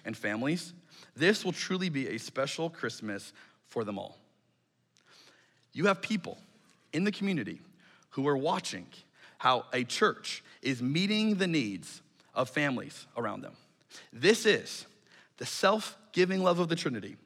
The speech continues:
revealed in the person of Jesus to us, and we begin to reveal it to those around us.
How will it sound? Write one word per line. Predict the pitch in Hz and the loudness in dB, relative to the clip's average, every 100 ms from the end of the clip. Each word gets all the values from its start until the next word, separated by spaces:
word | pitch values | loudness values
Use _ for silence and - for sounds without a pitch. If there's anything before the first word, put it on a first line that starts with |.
| - - _ - | -20 -20 _ -10
revealed | 113 113 147 190 196 | -6 -2 2 2 2
in | |
the | 196 | 0
person | 180 170 175 | 0 -2 -2
of | 156 | -4
Jesus | 135 127 120 | -4 -6 -8
to | - - | -10 -8
us, | 92 - - - - _ | -8 -12 -18 -20 -20 _
and | 110 104 107 | -10 -8 -4
we | 165 196 | -2 0
begin | 185 165 156 | -2 -2 -2
to | 156 117 | -4 -6
reveal | 113 110 120 123 | -6 -4 -4 -4
it | - | -6
to | 120 | -8
those | 104 98 101 - - - | -4 -4 -6 -14 -16 -10
around | 101 98 98 | -10 -10 -14
us. | - - | -18 -20